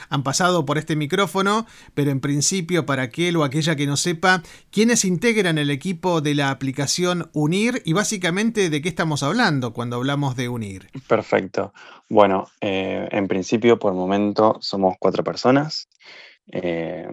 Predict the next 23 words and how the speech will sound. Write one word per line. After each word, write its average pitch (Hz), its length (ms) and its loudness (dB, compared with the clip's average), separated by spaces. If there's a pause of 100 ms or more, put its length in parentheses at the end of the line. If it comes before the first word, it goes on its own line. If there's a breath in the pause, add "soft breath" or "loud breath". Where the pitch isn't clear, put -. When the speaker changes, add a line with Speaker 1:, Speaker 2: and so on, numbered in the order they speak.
(380)
Speaker 2:
estamos 92 840 0 (200)
Le-, 85 320 -4
Luca 95 260 -2
Toche, 120 640 2
Emilio 95 300 -2
Borowski 104 800 0
y 87 320 -6
Gabriela 92 640 -2 (340)
Gallegos. 127 600 0 (840 soft breath)
Este, 90 640 -2
mm, 85 340 -6 (280)
por 101 120 6
el 101 60 8
momento 123 200 6
somos 110 240 -2
cuatro 143 680 8 (300)
y 95 200 -4
estoy, 101 400 -4
este, - 220 -8
me 92 100 4
gustaría 107 300 4
comentar 104 400 6
que 101 180 2